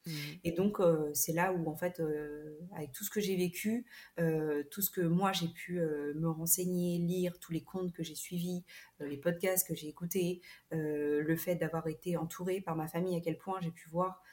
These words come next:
Speaker 2: heu, à quel, enfin, le côté essentiel d'être entourée
Speaker 1: Oui.
Speaker 2: face à certaines personnes de mon entourage ou de mes amis qui étaient, heu, beaucoup moins entourées et comment ils l'ont vécu.
Speaker 1: Oui.
Speaker 2: Heu, cette importance, en fait,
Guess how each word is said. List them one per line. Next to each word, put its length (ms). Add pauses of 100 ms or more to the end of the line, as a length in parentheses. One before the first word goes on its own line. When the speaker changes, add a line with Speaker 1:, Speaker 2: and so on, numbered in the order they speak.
(220)
Speaker 2:
heu, 340
à 60
quel, 220
enfin, 340
le 120
côté 380
essentiel 480
d'être 160
entourée 480 (240)
Speaker 1:
Oui. 80
Speaker 2:
face 140
à 60
certaines 500
personnes 340
de 60
mon 160
entourage 500
ou 40
de 80
mes 180
amis 200
qui 120
étaient, 300
heu, 160 (200)
beaucoup 260
moins 200
entourées 460
et 80
comment 220
ils 100
l'ont 120
vécu. 420 (100)
Speaker 1:
Oui. 240 (340)
Speaker 2:
Heu, 200
cette 220
importance, 540
en 60
fait, 300